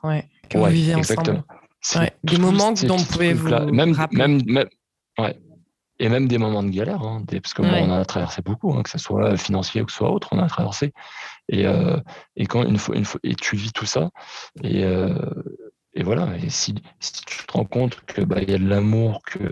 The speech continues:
Speaker 2: finalement, il y a, avec des choses simples, t'es content, que, euh, t'as envie de soutenir l'autre aussi dans les moments de difficulté, parce que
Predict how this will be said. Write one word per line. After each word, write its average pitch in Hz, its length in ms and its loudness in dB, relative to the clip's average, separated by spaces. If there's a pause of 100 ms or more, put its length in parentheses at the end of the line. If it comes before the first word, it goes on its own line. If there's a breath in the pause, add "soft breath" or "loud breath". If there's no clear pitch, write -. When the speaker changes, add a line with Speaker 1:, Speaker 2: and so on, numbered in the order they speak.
(400 loud breath)
Speaker 2:
finalement, 101 520 0
il 101 100 2
y 95 60 2
a, 98 220 -2 (240 loud breath)
avec 101 240 0
des 101 100 -2
choses 104 220 -4
simples, 110 360 -2
t'es 98 140 -8
content, 110 520 -2 (480 loud breath)
que, - 160 -6
euh, 90 800 0 (300)
t'as 92 80 -2
envie 98 320 0
de 113 80 -8
soutenir 110 440 -2
l'autre 117 260 -2
aussi 107 160 -4
dans 101 160 0
les 98 80 -2
moments 101 220 0
de 98 40 0
difficulté, - 520 -6
parce - 120 -8
que 101 260 -6